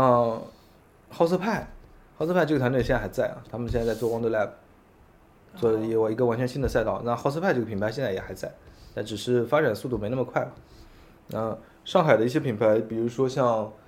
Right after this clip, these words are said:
米友沙拉、大开杀戒这些品牌，当时我早期也在关注。这，这两个品牌有一个共同点，就是很早的时候就在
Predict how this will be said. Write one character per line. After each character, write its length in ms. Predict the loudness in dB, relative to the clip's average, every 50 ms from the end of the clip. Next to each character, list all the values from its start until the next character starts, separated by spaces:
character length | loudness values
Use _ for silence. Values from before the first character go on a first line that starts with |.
| -20 -20 -20 -14
米 120 | -8 -4 -2
友 120 | 0 0
沙 160 | 2 2 2
拉、 140 | 2 2 2
大 120 | 0 0 0
开 120 | 0 0
杀 160 | 0 0 -2
戒 120 | -2 -2 -2
这 80 | -2
些 80 | -4 -4
品 160 | -4 -8 -10
牌， 300 | -10 -12 -12 -12 -14 -16 -20 -20 _ -20 _ -20 -20 -20 -20 -20 -14 -6
当 180 | 0 0 2 2
时 140 | 2 2 4
我 200 | 6 8 8 8
早 140 | 6 4 4
期 120 | 4 2
也 80 | 2 2
在 120 | 2 0
关 160 | 0 0 -2
注。 180 | -2 -6 -10 -14 -14 -16 -20 -20 -20 _ _ _ _ -20 -20 -20 -20 -8
这， 220 | -2 0 0 0 2
这 160 | 4 4 6
两 140 | 6 6 4
个 40 |
品 100 | 4 2
牌 120 | 4 4 6
有 120 | 6 6
一 40 | 4
个 80 | 2 2
共 200 | 0 0 0 0
同 180 | 0 0 -2
点， 180 | -2 -4 -4 -2
就 80 | -2
是 80 | -2 -2
很 220 | -2 -2 -2 -2
早 160 | 0 2 2 2
的 100 | 0 -2
时 100 | -2 -2
候 100 | -2 -2
就 120 | -2 -4
在 400 | -2 0 0 0 0 -2 -4 -8